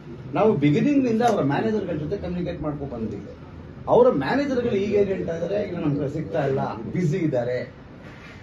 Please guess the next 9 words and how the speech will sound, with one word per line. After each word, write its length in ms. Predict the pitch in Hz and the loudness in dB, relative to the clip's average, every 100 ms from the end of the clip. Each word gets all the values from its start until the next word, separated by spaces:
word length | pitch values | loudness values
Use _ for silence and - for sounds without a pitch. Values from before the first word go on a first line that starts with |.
| - - - - | -18 -18 -18 -10
ಬ್ಯುಸಿ, 280 | 135 196 247 | -4 -2 -2
ನಾನು 440 | 185 175 226 214 | 0 0 0 -2
ಕನ್ನಡದಲ್ಲಿ 420 | 180 208 214 214 196 | -2 -2 0 0 0
ಸು-, 220 | 170 160 | -2 -6
ಸರಿಸುಮಾರು 480 | 151 202 196 196 156 | -4 -4 -2 -2 0
ನೂರೈವತ್ತು 640 | 202 220 202 202 202 185 | 0 0 0 0 -2 -6
ಸಿನಿಮಾ 280 | 160 202 196 | -6 -4 -4
ಆಕ್ಟ್ 160 | 160 | -4
ಮಾಡಿದ್ದೀನಿ. 320 | 151 143 113 | -6 -6 -6